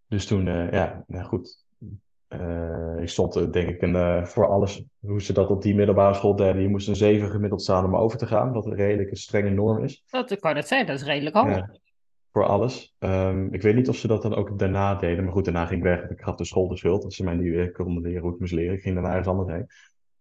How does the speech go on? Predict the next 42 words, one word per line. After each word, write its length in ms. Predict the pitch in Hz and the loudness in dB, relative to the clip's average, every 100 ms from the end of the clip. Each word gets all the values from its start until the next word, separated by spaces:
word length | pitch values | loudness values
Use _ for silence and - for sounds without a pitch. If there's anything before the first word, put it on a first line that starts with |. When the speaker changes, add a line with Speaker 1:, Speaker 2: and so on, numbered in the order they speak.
| _ _ | _ _
Speaker 1:
Ehm, 580 | 92 90 90 90 87 90 90 - _ | 0 2 2 0 -2 -4 -8 -12 _
maar, 300 | 101 95 - | 2 4 4
en 220 | 104 98 | 2 4
dus 440 | 98 95 - - - | 2 0 -8 -18 -12
niet 320 | 98 95 104 | -4 0 0
standaard, 800 | - - - 101 98 90 87 - - | -2 -10 0 2 6 4 2 -4 -2
niet 220 | 110 101 | 0 4
meer 140 | 101 | 4
dan 100 | 95 | 4
drie 140 | 101 98 | 2 -2
tekorten, 580 | - 113 113 131 131 - | 0 2 2 0 -4 -4
eh, 300 | 101 98 98 | -2 0 2
maar 180 | 95 95 | 2 2
dus 160 | 95 | 0
ook 300 | 101 101 - - | 0 0 -2 -14
nog 320 | - - 110 104 | -8 -2 0 0
eens 100 | 104 | -2
een 80 | |
zeven 300 | 98 104 101 101 | 2 4 4 0
gemiddeld 300 | 104 101 101 | 0 0 0
voor 100 | 101 | 0
alle 180 | 95 | 0
vakken. 400 | 95 98 - 139 - | 0 -2 -4 -8 -4
Speaker 2:
Ja, 120 | 269 | 0
dat 160 | 262 254 | 0 -2
is, 120 | 240 | 0
eh, 140 | 240 | 0
dat 140 | 220 226 | 2 0
is 80 | 214 | 0
echt 220 | 233 233 | -2 0
hoog. 420 | 180 147 139 - _ _ | 2 2 0 -10 _ _
Speaker 1:
Ja. 360 | - 110 90 - _ _ - | 2 4 4 0 _ _ 0
Speaker 2:
Ja. 180 | 190 | 4
Speaker 1:
Ja, 140 | 104 80 | 4 4
de 140 | 87 - | 4 4
e-, 100 | - | 4
de 100 | 110 | 4
eerste 220 | 104 110 117 | 4 4 4
had 120 | 107 | 2
ik 80 | 104 | 4
dus, 280 | 101 - | 2 2
eh, 420 | 110 101 101 101 | 2 4 4 2